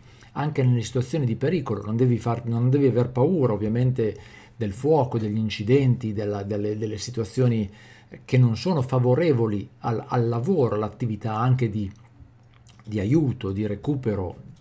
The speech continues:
eh, del, del, del, negli incidenti o nelle situazioni particolari. Quindi i nervi d'acciaio è una questione di fisica ma anche psicologica. Andare con i piedi di piombo, agire con estrema prudenza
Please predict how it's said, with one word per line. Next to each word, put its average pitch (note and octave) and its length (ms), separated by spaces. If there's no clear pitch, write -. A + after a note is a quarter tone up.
eh, F#2+ 160
del, F#2 380
del, F2+ 220
del, F2 260
negli G#2 240
incidenti G2+ 560
o F#2 80
nelle F#2 200
situazioni G2+ 420
particolari. - 560
Quindi A2 340
i A2+ 80
nervi B2 340
d'acciaio B2 540
è - 80
una A#2+ 140
questione A#2+ 400
di G#2+ 100
fisica B2+ 640
ma G#2+ 180
anche G#2+ 220
psicologica. - 800
Andare D#3+ 640
con C#3+ 200
i C3 80
piedi F3+ 520
di C#3 140
piombo, F2 720
agire B2+ 560
con A2 180
estrema C#3+ 640
prudenza G2+ 800